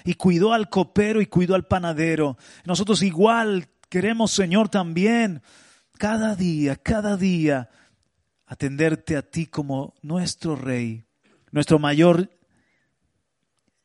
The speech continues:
servicio es nuestra amistad y nuestra intimidad contigo.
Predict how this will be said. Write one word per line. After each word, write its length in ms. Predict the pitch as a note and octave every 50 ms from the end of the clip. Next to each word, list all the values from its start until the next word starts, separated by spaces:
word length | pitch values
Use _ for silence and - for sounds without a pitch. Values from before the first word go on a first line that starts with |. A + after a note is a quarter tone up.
| _ _ _ _ _ _ _ _
servicio 960 | - - - - - D3 D#3+ F#3+ F3 - - - - C#3 B2+ B2 A#2+ A#2 A#2 - _ _ _ _ _ _ _ _ _ _ _ _ _ _ _ _ _ _ _ _ _ _ _ _ _ _ _ _ _ _ _ _ _ _ _ _ _ _ _ _ _ -
es 260 | D3 C3 - E3+ -
nuestra 500 | E3 D3 C#3+ C3 - - C#3+ C#3 C3+ - _
amistad 640 | - C#3 C3+ C#3 C3 - - - - E3+ D#3 D3 C#3
y 80 | C3+
nuestra 240 | C3 B2+ B2 - C#3+
intimidad 460 | C3+ B2+ - C3+ B2 B2+ B2+ B2+ B2+
contigo. 720 | - - C3 B2 B2 A#2+ - C3 A#2+ A#2+ B2 B2+ C#3 _